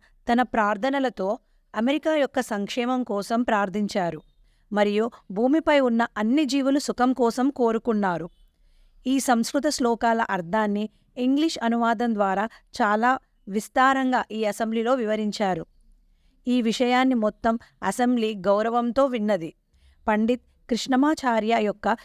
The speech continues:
ఈ ఆధ్యాత్మిక ప్రార్థన పూర్తయిన వెంటనే అసెంబ్లీలో కూర్చున్న మంత్రులు మరియు నాయకులు అందరూ చప్పట్లు కొడుతూ ఆయనను ఎంతో ప్రశంసించారు. పండిత్ కృష్ణమాచార్య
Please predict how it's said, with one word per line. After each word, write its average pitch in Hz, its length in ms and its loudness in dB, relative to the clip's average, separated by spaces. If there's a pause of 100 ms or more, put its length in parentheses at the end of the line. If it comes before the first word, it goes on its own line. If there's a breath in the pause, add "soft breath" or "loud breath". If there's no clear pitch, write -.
(180 loud breath)
ఈ 262 240 -2
ఆధ్యాత్మిక 240 600 0
ప్రార్థన 202 600 -2 (320 soft breath)
పూర్తయిన 294 480 2
వెంటనే 208 500 -2 (480 soft breath)
అసెంబ్లీలో 285 500 2
కూర్చున్న 226 640 0 (240 soft breath)
మంత్రులు 220 640 0
మరియు 202 380 -2
నాయకులు 226 720 0
అందరూ 240 460 2 (360)
చప్పట్లు 247 400 0
కొడుతూ 220 440 0 (260 soft breath)
ఆయనను 220 480 2
ఎంతో 208 340 2
ప్రశంసించారు. 208 880 -2 (1040)
పండిత్ 220 300 2
కృష్ణమాచార్య 226 1000 0